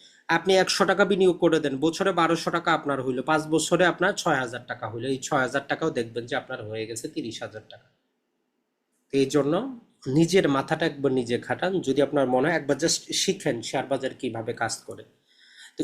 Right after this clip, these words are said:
এইখানে বাংলাদেশে দুটো শেয়ার বাজার আছে, ঢাকা এবং চট্টগ্রাম।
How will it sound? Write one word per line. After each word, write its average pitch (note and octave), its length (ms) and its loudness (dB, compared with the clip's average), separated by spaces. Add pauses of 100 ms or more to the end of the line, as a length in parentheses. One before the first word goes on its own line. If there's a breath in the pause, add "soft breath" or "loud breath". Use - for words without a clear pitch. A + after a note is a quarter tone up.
এইখানে A3+ 500 6
বাংলাদেশে E3 560 4
দুটো D#3+ 200 2
শেয়ার D#3+ 280 0
বাজার D3+ 300 0
আছে, D3+ 260 -2
ঢাকা C3+ 400 2
এবং D3+ 240 -2
চট্টগ্রাম। C#3+ 640 -2